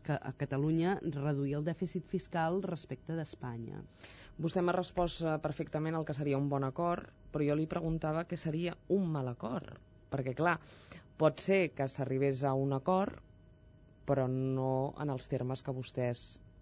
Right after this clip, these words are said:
Speaker 2: que vostè en aquest moment m'estava expressant.
Speaker 1: Clar, evidentment, si això és un bon acord, un mal acord serà allò que no compleixi aquestes premisses, no?, que nosaltres considerem indispensables, i les considera indispensables la ciutadania de Catalunya perquè les refrenda en un estatut que estableix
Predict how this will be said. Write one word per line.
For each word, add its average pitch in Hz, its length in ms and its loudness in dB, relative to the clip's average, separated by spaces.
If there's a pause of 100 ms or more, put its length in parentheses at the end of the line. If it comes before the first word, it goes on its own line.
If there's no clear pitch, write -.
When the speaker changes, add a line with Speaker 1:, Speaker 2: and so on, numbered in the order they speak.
(120)
Speaker 2:
que 127 120 -2
vostè 123 200 -2
en 120 80 0
aquest 117 200 -4
moment 123 240 0
m'estava 120 400 -2
expressant. 127 540 0 (200)
Speaker 1:
Clar, 180 260 10
evidentment, 175 560 8
si - 140 0
això 165 180 2
és 156 80 4
un 175 140 8
bon 165 180 6
acord, 226 400 4
un 190 160 8
mal 165 180 6
acord 175 260 4
serà 165 260 6 (200)
allò 151 200 6
que 175 100 6
no 185 140 8
compleixi 151 480 2
aquestes 156 420 -4
premisses, 143 600 0
no?, 143 160 -2
que 143 100 4
nosaltres 139 400 0
considerem 147 480 4
indispensables, 165 840 2
i 139 60 0
les 147 180 -2
considera 160 360 4
indispensables 196 760 0
la 143 180 -2
ciutadania 147 520 0
de 175 100 -2
Catalunya 202 460 2
perquè 202 380 0
les 143 260 0
refrenda 190 720 2
en 147 180 4
un 147 120 4
estatut 214 560 -2
que 151 120 2
estableix 143 540 -4